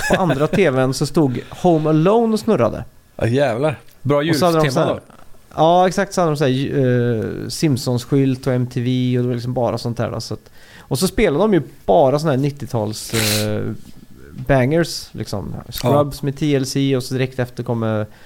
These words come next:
Speaker 1: Britney Spears, eh, Hit Me Baby One More Time. Så det var ju superstämning där, liksom.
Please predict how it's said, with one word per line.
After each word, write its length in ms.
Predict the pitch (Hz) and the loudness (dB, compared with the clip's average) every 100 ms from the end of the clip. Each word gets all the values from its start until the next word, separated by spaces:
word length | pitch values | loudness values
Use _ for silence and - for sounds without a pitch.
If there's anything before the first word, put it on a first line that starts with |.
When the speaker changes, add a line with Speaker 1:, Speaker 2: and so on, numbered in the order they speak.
| - - - | -20 -12 -4
Speaker 1:
Britney 240 | 139 143 | -2 -2
Spears, 520 | 131 143 131 127 - | -2 2 2 0 -2
eh, 420 | 123 117 113 110 113 | 0 2 2 0 0
Hit 280 | 127 131 | 0 0
Me 80 | 131 | 0
Baby 160 | 123 127 | 2 2
One 220 | 123 117 | 0 -2
More 120 | 113 - | -4 -2
Time. 200 | 120 117 | -2 0
Så 100 | 151 | 2
det 40 | |
var 80 | 156 | 2
ju 60 | |
superstämning 840 | 143 - 220 180 - 127 147 147 214 | 2 0 0 0 -2 -2 -2 0 0
där, 100 | 127 | 0
liksom. 260 | 92 - | -2 -8